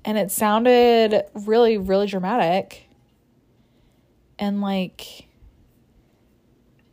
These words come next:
I mean, I'm sure there was so much happening behind the scenes, and, like, the fact that Jane Lynch also stepped away early, like, right,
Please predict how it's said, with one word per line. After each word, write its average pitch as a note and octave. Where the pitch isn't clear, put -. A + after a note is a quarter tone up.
I A3+
mean, A#3
I'm A3
sure A#3
there C4
was C#4+
so F#3+
much F3+
happening E3
behind -
the -
scenes, G#3
and, -
like, F#3+
the F#3
fact F#3+
that G3
Jane F#3
Lynch F3
also F3+
stepped F#3+
away F#3
early, F#3
like, F#3
right, F3